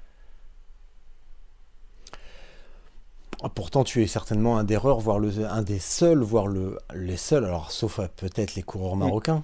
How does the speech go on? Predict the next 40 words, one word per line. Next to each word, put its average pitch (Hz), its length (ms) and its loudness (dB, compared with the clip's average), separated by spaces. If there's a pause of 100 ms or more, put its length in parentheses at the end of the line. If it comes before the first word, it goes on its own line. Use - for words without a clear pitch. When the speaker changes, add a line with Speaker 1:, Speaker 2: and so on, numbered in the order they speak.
(140)
Speaker 1:
parce - 80 -18
qu'il 98 120 -6
y 87 60 -2
avait 85 140 -4
deux, 92 120 -4
trois 98 220 -6
Marocains 92 400 -4
au 92 80 -2
départ. 127 500 -2 (760)
Euh, 87 640 -2
les 82 220 -4
Kenyans 107 400 0
sont - 200 -6
venus 95 260 -2
en 92 100 -2
avion. 127 420 0 (840)
Euh... 151 680 -6 (760)
Est-ce - 160 -6
qu'il - 100 2
n'y 123 40 8
a - 40 0
pas 143 80 4
une 135 100 4
petite - 300 -4
contradiction 135 760 0
entre, 123 600 2
bah, 101 320 2
alors, 104 300 0
c'est - 180 0
une 120 100 4
conviction 123 380 4
personnelle, 131 460 4
donc 101 160 0
tu - 160 8
as 98 40 4
le, 95 80 0
parfaitement 110 460 0
le 104 80 2
droit 117 260 6
que, - 160 -2